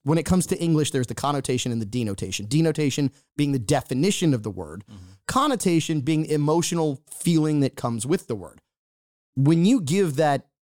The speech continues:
Speaker 1: then say, "We're gonna do wild turkey, we're gonna do something from that distillery," there's, i-, if you've got that memory of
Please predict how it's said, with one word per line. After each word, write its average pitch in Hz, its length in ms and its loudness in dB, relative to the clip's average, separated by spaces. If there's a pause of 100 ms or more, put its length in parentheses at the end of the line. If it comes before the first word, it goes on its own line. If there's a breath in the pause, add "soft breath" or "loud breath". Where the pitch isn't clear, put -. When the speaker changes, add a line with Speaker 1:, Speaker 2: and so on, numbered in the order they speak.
(240)
Speaker 1:
then 127 180 2
say, 139 140 0
"We're 127 160 0
gonna 185 100 0
do 170 120 2
wild 151 280 0
turkey, 156 300 0
we're 131 80 0
gonna 151 140 2
do - 20 2
something 151 340 -2
from 147 140 -2
that 139 160 -2
distillery," 131 640 0 (760)
there's, 151 640 0
i-, 135 40 2
if 127 200 -2
you've 180 140 4
got 180 220 0
that 160 180 0
memory 175 440 2
of 127 300 -2